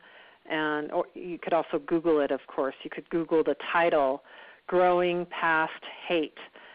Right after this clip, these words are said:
and you'll, you'll be able to access that, um, that full article, which is well worth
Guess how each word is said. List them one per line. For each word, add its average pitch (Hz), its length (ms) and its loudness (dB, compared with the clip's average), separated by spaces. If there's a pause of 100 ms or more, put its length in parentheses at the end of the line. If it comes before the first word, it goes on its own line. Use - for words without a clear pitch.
(180)
and 151 360 -4
you'll, 151 240 0 (120)
you'll 160 180 -2
be 156 160 0
able 151 160 0
to - 220 -6
access 151 440 -2 (120)
that, 147 340 0 (220)
um, 143 580 -10
that 151 160 0 (100)
full 170 400 4 (240)
article, 160 400 0
which 147 200 -4
is 151 100 -6
well 156 260 2
worth 151 220 -2